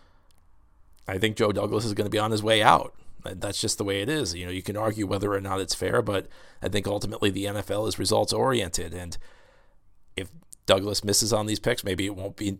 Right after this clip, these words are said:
entirely his fault. But at the end of the day, I think that the resources are there. I think it's fair. You know, that would be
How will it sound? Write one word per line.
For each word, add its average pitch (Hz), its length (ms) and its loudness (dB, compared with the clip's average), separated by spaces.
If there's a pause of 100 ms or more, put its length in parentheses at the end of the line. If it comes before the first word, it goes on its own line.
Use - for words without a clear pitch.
entirely 101 560 2
his 104 160 0
fault. 101 460 0 (800)
But 101 300 0 (460)
at 107 140 4
the 120 100 4
end 131 80 4
of 123 80 4
the 117 80 4
day, 107 460 4 (360)
I 104 100 -2
think 123 180 -2
that 113 120 -6
the 98 160 -2
resources 107 520 2
are 98 100 2
there. 107 200 2
I 95 60 4
think 104 200 -4
it's 98 140 -4
fair. 107 460 2
You 98 80 -4
know, 95 100 0
that 101 180 0
would 101 140 -6
be 101 220 -4